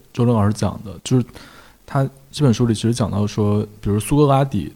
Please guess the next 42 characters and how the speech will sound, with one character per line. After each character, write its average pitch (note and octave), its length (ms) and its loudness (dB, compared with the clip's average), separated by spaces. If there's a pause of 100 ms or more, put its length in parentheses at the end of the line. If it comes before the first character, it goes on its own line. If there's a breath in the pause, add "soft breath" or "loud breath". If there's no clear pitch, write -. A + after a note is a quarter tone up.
(360)
在 G#2+ 420 0
雅 G#2+ 160 0
典 G#2+ 140 0
城 G2 180 -2
邦 G2 100 0
那 G#2 120 0
种 F#2+ 180 -2
对 A2 140 -2
人 F#2 120 0
的 G2+ 60 0
冒 A2 220 2
犯 G2 260 -4
是 A2+ 140 -4
一 A2+ 40 0
种 G#2+ 140 0
思 - 160 -4
想 C3 180 0
上 F#2+ 120 -2
的 F2+ 60 -4
侵 G2 260 -4
犯， F#2 180 -6 (340 soft breath)
但 D3+ 160 0
是 B2 280 2 (400 soft breath)
犬 A#2+ 160 0
儒 B2 100 4
主 E3 220 4
义 G#2+ 100 6
学 G2+ 180 0
派 G#2+ 200 2
的 G#2 100 2
这 G2+ 60 -2
种 G2 240 -2
对 A#2 100 2
人 G2+ 160 2
的 A2 80 2
冒 A2 160 2
犯， G2+ 220 -2
直 - 160 -6
接 C3 160 4
是 C3+ 120 2
一 A#2+ 40 2
种 F#2+ 260 0